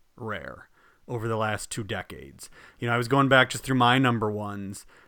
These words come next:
um, non-public league number one teams. I, I mean, I think I've only had three. Stevenson, Hillcrest, and Glenbrook North. You know, that's in seventeen or eighteen years. And in the past, you know, before my time, West Aurora and Proviso East had been in there,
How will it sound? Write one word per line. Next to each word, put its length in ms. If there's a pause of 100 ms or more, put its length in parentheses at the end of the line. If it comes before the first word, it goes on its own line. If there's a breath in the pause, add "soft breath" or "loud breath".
(120)
um, 520
non-public 800
league 260
number 260
one 280
teams. 460
I, 80
I 460
mean, 40
I 20
think 120
I've 100
only 160
had 120
three. 680 (680)
Stevenson, 680
Hillcrest, 580
and 100
Glenbrook 360
North. 540 (640)
You 80
know, 120
that's 280
in 280 (160)
seventeen 500
or 80
eighteen 420
years. 680 (840)
And 300
in 60
the 80
past, 420
you 40
know, 80
before 480
my 200
time, 200
West 220
Aurora 440
and 120
Proviso 520
East 300
had 160
been 200
in 160
there, 300